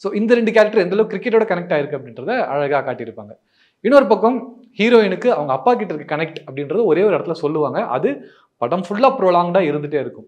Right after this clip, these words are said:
அந்த கனெக்ட் எதனாலன்றது படம் ஃபுல்லா இருந்துட்டே இருக்கும். So இந்த மாதிரி சின்ன சின்ன விஷயங்கள் ஒரு ரைட்டிங்கை எந்த அளவுக்கு என்ஹான்ஸ் பண்ணும் அப்படின்றத இந்த படம் நீங்க பார்க்கும்போது உங்களுக்கு கிளியர் கட்டா புரிஞ்சுக்க முடியும். லீடா பண்ண ரெண்டு பேருமே, ஹரிஷ் கல்யாண் and தினேஷ் ரெண்டு பேருமே வந்து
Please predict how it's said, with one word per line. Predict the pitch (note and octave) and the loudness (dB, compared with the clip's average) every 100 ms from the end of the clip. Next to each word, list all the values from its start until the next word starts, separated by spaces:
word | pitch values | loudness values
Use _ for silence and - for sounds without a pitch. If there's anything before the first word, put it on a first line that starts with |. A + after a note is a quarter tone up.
| - | -18
அந்த | B2 A2+ | -16 -10
கனெக்ட் | C#3+ F3+ E3+ | -6 -6 -4
எதனாலன்றது | C3+ D#3+ D#3+ D#3 C3 G#3+ | -4 -4 -4 -6 -8 -8
படம் | D#3 C#3+ C#3+ | -4 -4 -6
ஃபுல்லா | C3+ C#3 | -8 -8
இருந்துட்டே | B2+ B2 B2 | -8 -12 -12
இருக்கும். | G#2+ A2 _ _ _ - | -12 -16 _ _ _ 0
So | |
இந்த | C4 C4+ | 2 4
மாதிரி | B3+ | 2
சின்ன | C4+ C#4 | 2 -2
சின்ன | C#4 A#3 | 0 0
விஷயங்கள் | G3 F#3+ G#3+ F#3 F3 A#3+ - | 0 0 0 0 0 -2 -4
ஒரு | D3+ | -2
ரைட்டிங்கை | D3+ A3 B3 G#3+ G3 G#3+ | 0 0 -2 -2 -2 -6
எந்த | C#3 E3+ | -4 -2
அளவுக்கு | F#3 D3 | -2 -2
என்ஹான்ஸ் | E3+ G3+ G3 - | -4 -6 -8 -8
பண்ணும் | D#3 D3+ | -8 -8
அப்படின்றத | B2+ C3+ B2 B2 C4+ E3+ A#2 - _ _ | -10 -12 -10 -6 -2 -2 -4 -12 _ _
இந்த | C#3+ C3+ | -8 -4
படம் | E3 F#3 | -2 -2
நீங்க | D#3+ | -4
பார்க்கும்போது | C3+ C3 C#3 G3 | -4 -4 -6 -8
உங்களுக்கு | D3 C#3 | -8 -6
கிளியர் | C3 | -6
கட்டா | C3 C#3 | -6 -8
புரிஞ்சுக்க | C3+ A2+ G#2+ | -8 -16 -18
முடியும். | - A2+ A2 _ - | -20 -20 -20 _ -2
லீடா | G3+ B3+ A#3 | 2 6 6
பண்ண | G3+ E3 F#3+ G#3+ E3 A#2+ B2+ | 6 2 2 2 0 -2 -2
ரெண்டு | C#3+ G3+ A#3 | -2 0 4
பேருமே, | F#3+ D#3+ A#2+ - A#2+ | 2 2 -6 -10 -14
ஹரிஷ் | C3 D3+ - | -12 -12 -6
கல்யாண் | E3 G3 F3+ | -4 -4 -6
and | G3 G#3 | -6 -4
தினேஷ் | C#3+ D3 D3 C#3+ | -4 -6 -8 -10
ரெண்டு | D3+ F#3 | -6 -4
பேருமே | F3+ F3+ E3+ | -2 -4 -6
வந்து | D#3 | -4